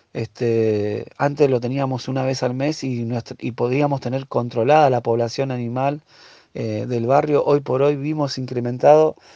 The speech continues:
terriblemente, ya hay, eh, animales, eh, en la, en la vía pública, ya hay otra vez poblaciones de gatos,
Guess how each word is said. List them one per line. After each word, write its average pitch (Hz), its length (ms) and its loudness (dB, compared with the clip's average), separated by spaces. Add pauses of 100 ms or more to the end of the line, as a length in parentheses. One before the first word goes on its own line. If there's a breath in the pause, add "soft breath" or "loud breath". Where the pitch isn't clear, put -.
(160 loud breath)
terriblemente, 147 1000 0
ya 135 260 -2
hay, 139 240 0 (160)
eh, 123 240 -10 (400)
animales, 135 560 -4 (540 loud breath)
eh, 107 500 -6 (160)
en 117 140 -8
la, 110 100 -4 (100)
en 120 100 -6
la 117 80 -2
vía 131 160 2
pública, 131 580 4
ya 131 140 2
hay 139 120 4
otra 135 200 0
vez 135 200 -2
poblaciones 127 540 -2
de 123 160 -4
gatos, 139 520 -2